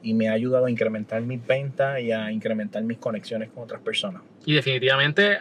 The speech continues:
Speaker 2: ayudar a otras personas en el proceso que también estén
Speaker 1: Ujú.
Speaker 2: montando su, sus negocios, que es sumamente importante. Así que, Carlos, este, estoy bien emocionado porque quiero descubrir cuáles son
Speaker 1: Ajá.
Speaker 2: esos hábitos que te han llevado,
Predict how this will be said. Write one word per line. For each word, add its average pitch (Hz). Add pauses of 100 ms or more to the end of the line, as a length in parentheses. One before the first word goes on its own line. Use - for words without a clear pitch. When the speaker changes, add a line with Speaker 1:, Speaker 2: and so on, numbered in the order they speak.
Speaker 2:
ayudar 135
a 151
otras 151
personas 160
en 160
el 143
proceso 127
que 143
también 120
estén 170
Speaker 1:
Ujú. 135
Speaker 2:
montando 131
su, 117
sus 123
negocios, 117
que 113
es 107
sumamente 117 (480)
importante. 120 (200)
Así -
que, 190 (200)
Carlos, 214
este, 143
estoy 135
bien 175
emocionado 170
porque 135
quiero 151
descubrir 165
cuáles 254
son 139 (140)
Speaker 1:
Ajá. 160 (300)
Speaker 2:
esos 185 (140)
hábitos 151
que 143
te -
han -
llevado, 156